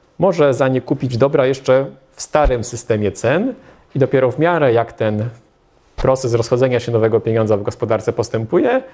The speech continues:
to ceny coraz bardziej rosną, aż osiągną e, powiedzmy, pewien, e, stan równowagi kiedyś w przyszłości, jeśli by żadne dodatkowe zmiany,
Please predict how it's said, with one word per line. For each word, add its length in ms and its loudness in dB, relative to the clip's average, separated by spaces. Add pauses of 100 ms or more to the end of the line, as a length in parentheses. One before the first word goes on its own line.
(280)
to 100 2
ceny 400 2
coraz 320 2
bardziej 300 0
rosną, 420 0
aż 380 -6 (480)
osiągną 880 0 (960)
e, 260 2
powiedzmy, 420 0
pewien, 440 0 (440)
e, 220 2
stan 280 -2
równowagi 500 0
kiedyś 420 -4
w 120 -18
przyszłości, 600 -4
jeśli 280 -2
by 120 0
żadne 260 0
dodatkowe 480 0
zmiany, 500 0